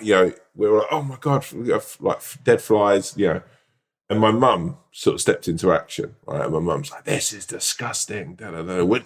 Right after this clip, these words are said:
don't eat it, don't eat it." How sad is this? Me and my sister were so excited to be at an actual fish and chip shop and didn't think that we'd get any other food for the rest of the night eating out.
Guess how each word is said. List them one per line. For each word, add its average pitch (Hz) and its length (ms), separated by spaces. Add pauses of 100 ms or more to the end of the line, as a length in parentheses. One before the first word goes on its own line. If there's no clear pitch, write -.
(140)
don't 170 220
eat 147 220
it, 113 140
don't 127 200
eat 107 180
it." 76 200 (260)
How 147 200
sad 113 440
is 92 140
this? 87 260
Me 120 120
and 120 100
my 117 80
sister - 320
were 101 80
so 113 320
excited 98 500
to - 80
be 87 100
at 95 160
an 98 60
actual 95 300
fish - 240
and 98 120
chip - 220
shop - 400 (380)
and 90 100
didn't 113 220
think 110 180
that 78 80
we'd 92 160
get 98 140
any 90 140
other 92 180
food 82 400
for - 160
the 92 80
rest - 260
of 127 80
the 110 140
night 101 240
eating 104 260
out. 98 180